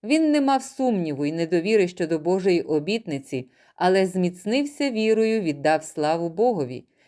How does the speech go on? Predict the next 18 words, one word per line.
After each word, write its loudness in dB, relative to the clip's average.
і 0
був 0
впевнений, -2
що -4
Бог -2
спроможний 0
виконати -2
те, -2
що 0
йому -4
обіцяв. -4
Тому 4
й 6
зараховано 2
йому -2
це -2
за -2
праведність. -6